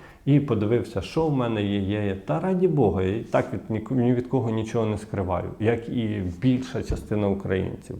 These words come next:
Бо скривати особливо і нема що, да? А ті, хто скриває, то воно або записане не на них, або десь ховається в якихось офшорах. І, е,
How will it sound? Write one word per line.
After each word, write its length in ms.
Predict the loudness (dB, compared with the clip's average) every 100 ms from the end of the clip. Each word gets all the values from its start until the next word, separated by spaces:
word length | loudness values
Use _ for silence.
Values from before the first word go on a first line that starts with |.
| -2
Бо 80 |
скривати 540 | -2 0 2 4 2 0
особливо 580 | -2 -2 0 2 2 -2
і 60 | -4
нема 380 | -2 -2 -2 -4 -12
що, 120 | -10
да? 260 | -4 -4 -4 -10 -18 -8
А 120 | -2 0
ті, 180 | 0
хто 180 | 0 -2
скриває, 560 | -4 0 2 4 4 4
то 160 | 2
воно 220 | 0 2 2
або 340 | 2 2 0
записане 640 | -2 0 4 4 4 4 4
не 140 | 4
на 120 | 4
них, 300 | 2 2 0
або 240 | -2 0 0
десь 360 | 2 0 -2
ховається 720 | -6 0 4 4 4 0 -2 -6
в 40 |
якихось 440 | -4 -4 -4 -4
офшорах. 600 | -4 -4 2 4 6 2 -2 -16 -20 -20 -4 4
І, 140 | 4
е, 500 | 4 0 0 0 0